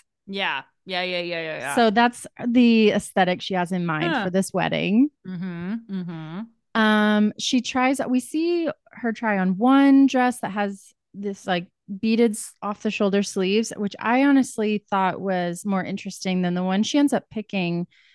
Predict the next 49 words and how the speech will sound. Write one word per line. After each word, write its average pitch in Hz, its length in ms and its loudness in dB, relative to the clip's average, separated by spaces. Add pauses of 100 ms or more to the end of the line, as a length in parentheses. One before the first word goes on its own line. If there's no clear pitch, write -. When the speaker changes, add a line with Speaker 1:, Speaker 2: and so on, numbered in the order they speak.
(240)
Speaker 2:
it's 180 180 -6
Speaker 1:
Hmm. - 140 -20
Speaker 2:
very 233 220 4
simple, 196 720 2
strapless, - 1120 -6 (760)
sort 190 220 -6
of 180 240 -2 (1400)
not 233 220 -2
corseted, 208 640 0
but, 185 100 -2
like, 170 160 -4
a 175 60 -6
sheath, 214 520 -2 (180)
and 185 220 -2
then 175 200 -2
Speaker 1:
Yeah. 185 540 -2 (540)
I 196 120 -4
didn't 180 180 -8
even 165 180 -10
see 170 240 -10
it. 165 280 -6
I, 196 180 -6
I 196 40 -4
think 202 160 -2
I 196 60 4
must 190 160 0
have 190 80 -2
Speaker 2:
Yeah. 190 60 -6
Speaker 1:
been 175 60 -8
looking 170 280 -8
away. 156 200 -4
I 156 60 -4
didn't 170 160 -14
even 156 120 -14
see 165 180 -12
these 156 180 -14
wedding 156 200 -12
Speaker 2:
So 156 100 -8
Speaker 1:
dresses. 208 420 2
Speaker 2:
she's - 460 -2
with 269 140 2
her 254 120 0
sisters, 202 1000 0
um, 185 480 0
and 196 180 2
she 214 260 -2
<laughs> - 20 -6
tells 214 360 -4
us 226 420 -2